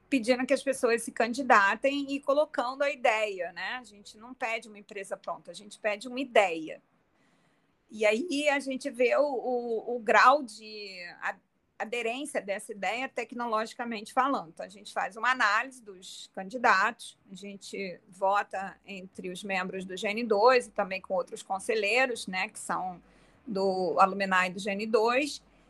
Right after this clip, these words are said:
A gente vota, ok. E aí estão as empresas, entre aspas, não são empresas ainda, mas estão as ideias selecionadas com seus empreendedores.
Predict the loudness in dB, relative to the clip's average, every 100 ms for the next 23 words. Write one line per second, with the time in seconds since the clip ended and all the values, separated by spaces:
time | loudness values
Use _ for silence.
0 | _ 2 2 -2 6 8 8 6 4 0
1 | 0 -6 -6 -12 -16 _ -16 -10 -6 -6
2 | -8 -6 -4 -2 -4 -8 -8 -4 -4 -2
3 | -2 -4 -6 -12 -4 -2 -2 -4 -14 -12
4 | -10 -8 -8 -8 -10 -4 -4 -2 -4 -6
5 | -6 -4 4 6 6 4 4 4 4 0
6 | -6 -8 -8 -6 -6 -8 -6 -6 -6 -12
7 | -16 -14 -14 -6 -6 -4 -6 -8 -6 -4
8 | -2 -2 -4 -10 -18